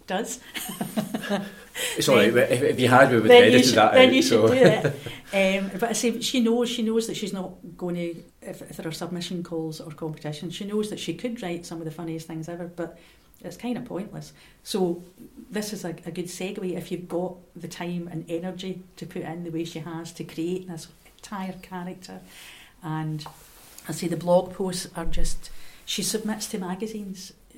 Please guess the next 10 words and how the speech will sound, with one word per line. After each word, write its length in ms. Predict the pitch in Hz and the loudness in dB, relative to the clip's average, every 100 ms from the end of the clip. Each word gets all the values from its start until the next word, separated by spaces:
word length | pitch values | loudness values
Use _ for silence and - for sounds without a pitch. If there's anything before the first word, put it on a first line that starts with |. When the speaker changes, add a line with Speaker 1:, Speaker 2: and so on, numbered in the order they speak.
| - | -14
Speaker 1:
She 200 | - 202 | -10 -10
decided 560 | 196 185 202 196 202 - | -10 -10 -8 -8 -8 -8
to 80 | |
do 180 | 185 180 | -6 -6
one 340 | 180 175 175 175 | -6 -6 -8 -12
to 80 | 160 | -16
Cat 540 | - 170 170 - - 190 | -12 -10 -10 -14 -16 -12
Monthly 480 | 170 180 202 190 - _ _ _ _ _ _ _ _ _ | -10 -10 -12 -16 -18 _ _ _ _ _ _ _ _ _
and 160 | 170 165 | -8 -6
suggested 840 | - 180 180 180 - 180 254 - | -6 -4 -4 -4 -10 -6 -4 -4